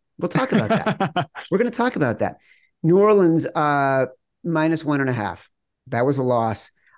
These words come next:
Speaker 1: I predict this will be a huge luck rankings game with the Saints being unlucky. Let me read you some stats, okay? They had a hundred and twenty more yards,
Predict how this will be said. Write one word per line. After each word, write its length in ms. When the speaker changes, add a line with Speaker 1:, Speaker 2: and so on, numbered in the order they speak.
Speaker 1:
I 180
predict 680
this 260
will 80
be 300
a 120
huge 960
luck 380
rankings 760
game 520
with 140
the 60
Saints 340
being 360
unlucky. 460
Let 120
me 100
read 220
you 80
some 180
stats, 500
okay? 240
They 240
had 520
a 60
hundred 300
and 100
twenty 260
more 200
yards, 520